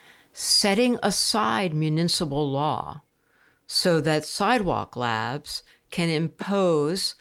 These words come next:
the policies that it sees fit.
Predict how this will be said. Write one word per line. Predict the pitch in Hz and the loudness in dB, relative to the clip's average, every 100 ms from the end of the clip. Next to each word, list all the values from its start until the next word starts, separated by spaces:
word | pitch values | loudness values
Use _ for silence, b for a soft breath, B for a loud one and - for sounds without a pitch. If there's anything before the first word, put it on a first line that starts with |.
| b _ - | b _ -6
the | 160 | -6
policies | - - 190 202 185 - 135 127 139 - - | -6 -4 0 2 0 -2 -4 -4 -6 -8 -8
that | 165 143 - _ - | -4 -4 -6 _ -2
it | 185 - - _ | 0 -2 -8 _
sees | - - 160 147 147 | -12 -6 -4 -2 -4
fit. | - - - 156 | -6 -10 -6 -6